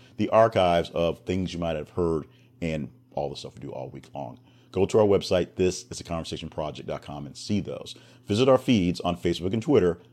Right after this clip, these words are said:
facebook dot com slash this is a conversation project and x dot com slash T H underscore conversation. And every fifty minutes, or every fifty minutes we're posting new stories. Make sure you're engaging so we have stuff to talk about. If you think we're doing a good job at all this stuff,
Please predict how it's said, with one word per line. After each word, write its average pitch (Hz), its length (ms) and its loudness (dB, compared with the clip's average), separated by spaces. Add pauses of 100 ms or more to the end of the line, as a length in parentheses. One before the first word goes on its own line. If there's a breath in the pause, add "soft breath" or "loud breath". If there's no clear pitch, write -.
(280 soft breath)
facebook 151 240 2
dot 156 180 2
com 98 300 2
slash 90 460 0 (160)
this 90 200 -4
is 90 60 -12
a 95 60 -14
conversation 104 420 -2
project 80 380 -2 (100)
and 80 300 -6 (420)
x 107 260 4
dot 73 220 -4
com 67 320 -12
slash 67 320 -10
T 80 140 -10
H 69 80 -12
underscore 78 260 -14
conversation. 80 540 -8 (360 loud breath)
And 90 220 -2
every 104 240 4
fifty 110 340 0
minutes, 95 380 0 (340)
or 90 300 4
every 95 220 2
fifty 101 160 -4
minutes 90 120 -2
we're 85 60 -10
posting 82 260 -4
new 87 80 -6
stories. 85 300 -6
Make 95 140 -6
sure 113 120 -4
you're 104 60 -2
engaging 87 380 0
so 73 80 -10
we 80 60 -4
have 78 120 -6
stuff - 160 -10
to - 80 -20
talk 78 240 -8
about. - 240 -12 (260 loud breath)
If 95 140 2
you 110 80 0
think 165 200 2
we're 170 80 0
doing 127 280 2
a 92 60 2
good 87 180 0
job 95 340 4
at 82 60 -2
all 78 180 -2
this 73 120 -10
stuff, 69 320 -8